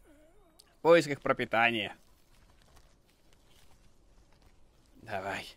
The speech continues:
давай, дядя. Ты сможешь. Оба! Я думал, по нему проедутся. Это было бы круто. Смотри-ка,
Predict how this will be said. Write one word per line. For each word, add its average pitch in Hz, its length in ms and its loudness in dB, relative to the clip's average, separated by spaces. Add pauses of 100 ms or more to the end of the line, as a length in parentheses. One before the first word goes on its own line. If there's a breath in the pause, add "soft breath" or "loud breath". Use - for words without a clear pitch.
(300)
давай, 92 340 -2
дядя. 101 340 -6 (840)
Ты 104 180 -4
сможешь. - 600 -8 (260)
Оба! 247 380 8 (1080)
Я 226 140 6
думал, 339 200 6
по 254 100 4
нему 240 240 6
проедутся. 143 600 4
Это 123 160 -2
было 139 140 0
бы 135 80 0
круто. 101 340 -2 (1300)
Смотри-ка, 110 580 -2